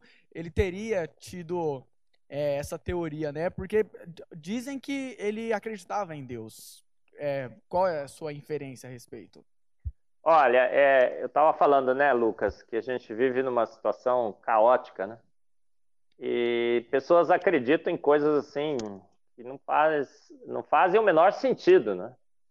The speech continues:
Speaker 2: Então, por exemplo, acreditar que naquela sopa ácida, escaldante e venenosa, uma ameba ali, né,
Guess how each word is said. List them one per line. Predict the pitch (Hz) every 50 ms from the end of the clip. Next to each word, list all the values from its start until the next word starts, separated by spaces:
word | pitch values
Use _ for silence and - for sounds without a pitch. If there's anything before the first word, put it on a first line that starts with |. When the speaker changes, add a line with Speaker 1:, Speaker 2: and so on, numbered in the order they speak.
| _ _ _ _ _ _ _ _ _ _
Speaker 2:
Então, | _ 117 127 143 151 151 127
por | - 156 156 151
exemplo, | 147 135 - 147 147 165 160 - 165 160 151 131 113 110 107
acreditar | 113 117 117 - - 135 131 120 131 127 - 147 143
que | - - 139
naquela | 131 123 - 139 135 123
sopa | 120 - - 143 139 - 127 113 123
ácida, | 131 131 - - 127
escaldante | 113 - _ 135 127 120 120 127 110 107 123 135 135 131 -
e | 123
venenosa, | 110 123 127 127 113 104 104 104 104 98 98
uma | 107 117 123
ameba | 120 113 117 135 143 147 131 135 123
ali, | 110 110 120 120 110
né, | 107 113 123 127 117